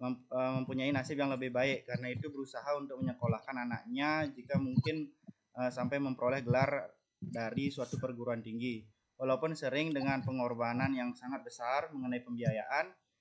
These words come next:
tidak jarang, eh, anak seorang guru S D di desa, menyapu pekarangan sekolah, pedagang kecil, ataupun sopir mempunyai anak di perguruan tinggi. Pada zaman sekarang, sekolah, eh, menengah, apalagi sekolah rakyat,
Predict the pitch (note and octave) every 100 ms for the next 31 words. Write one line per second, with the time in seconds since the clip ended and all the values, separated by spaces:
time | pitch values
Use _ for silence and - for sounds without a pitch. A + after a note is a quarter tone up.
0 | _ - C#3 C3 B2+ B2+ D3 E3 F3 B2
1 | - _ - _ _ _ _ B2 B2+ G#2+
2 | - B2+ C#4+ - C3+ C3+ C3+ C3+ B2+ -
3 | B2+ B2+ C3+ C3 C#3 C#3 C3 B2 - D#3
4 | E3 F3 E3 C3 B2 C#3+ - C3 B2 B2+
5 | B2 - A#2+ C3 D#3 E3 - B2 B2 B2
6 | B2 A#2+ - D#3 D#3 D3+ _ - _ -
7 | C3+ C3 C#3+ C#3 C3 B2 D3 D#3 D#3 C3
8 | - - B2+ B2+ B2+ C3 A2 B2 C#3+ D3+
9 | - - - C3 C3 B2+ A#2+ B2 A#2 A#2+
10 | B2 A2 - _ - B2 C#3 C3+ C3+ C3
11 | B2+ C3 E3+ F3 C#3 C#3 D3 - - B2+
12 | C3 C3 C3 B2+ B2 B2 C#3+ E3 - C3+
13 | B2+ C3 - C3 B2+ B2+ A2+ - C3+